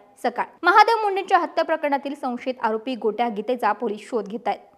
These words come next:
मात्र याच गोट्या गीतेवरती जवळपास त्रेचाळीस गुन्हे दाखल आहेत. मात्र याच गोट्या गीतेवरती जवळपास त्रेचाळीस गंभीर स्वरूपाचे गुन्हे दाखल आहेत. मग एवढ्या गंभीर स्वरूपाच्या गुन्ह्यातील आरोपीला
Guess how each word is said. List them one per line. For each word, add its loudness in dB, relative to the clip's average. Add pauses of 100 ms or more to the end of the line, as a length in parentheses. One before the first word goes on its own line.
मात्र -4
याच 0
गोट्या -2
गीतेवरती -2 (320)
जवळपास 2 (120)
त्रेचाळीस -2
गुन्हे -2
दाखल -6
आहेत. -6 (180)
मात्र 6
याच 8
गोट्या 4
गीतेवरती 0
जवळपास -2 (100)
त्रेचाळीस 0 (300)
गंभीर 2
स्वरूपाचे -4
गुन्हे -6
दाखल -4
आहेत. -2 (260)
मग 0
एवढ्या 6 (140)
गंभीर 2
स्वरूपाच्या -2
गुन्ह्यातील -4
आरोपीला 0